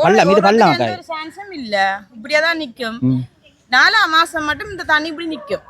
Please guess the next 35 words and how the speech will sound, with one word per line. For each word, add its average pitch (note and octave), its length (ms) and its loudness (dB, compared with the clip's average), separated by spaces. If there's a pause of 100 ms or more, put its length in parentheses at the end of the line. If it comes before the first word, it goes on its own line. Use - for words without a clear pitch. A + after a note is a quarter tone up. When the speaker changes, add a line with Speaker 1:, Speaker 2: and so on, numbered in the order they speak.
Speaker 1:
ம். C3 280 2
இல்ல, E3+ 160 4
இப்ப D3+ 120 2
இப்ப G#3+ 240 6
மழை G3 220 6
ஸ்டார்ட் F#3+ 240 2
Speaker 2:
ம், F#3 40 0
Speaker 1:
பண்ணிருக்கு. C#3+ 320 2
Speaker 2:
ஸ்டார்ட் C#3 220 -2
பண்ணது. A#3 180 -8
அப்ப C#4+ 160 -6
பாருங்களேன், C4+ 460 -6
நாலாம் B3+ 300 2
மாசம் B3 240 -4
மட்டும் D4+ 220 -8
நிக்கும். A3 300 -12 (420)
கடைசி D4+ 240 4
அஞ்சாம் D#4 340 0
மாசம் D4 280 -2
ஒரு D#4+ 100 2
அளவுக்கு C#4+ 340 0
வத்தி C#4 200 -4
கொண்டு C4 220 -6
போன B3 220 -4
உடனே A3 220 -4
தான் D4+ 160 -2
நாங்க C#4 300 0
அந்த C4 200 0
டைம்ல A3+ 480 -6
தான் G3+ 240 -4 (140)
Speaker 1:
ம். C#3+ 280 0
Speaker 2:
அந்த C4+ 220 -4
காணிக்க C4 400 0
போய் A#3 160 -8
குளிக்கிறது, G#3+ 640 -6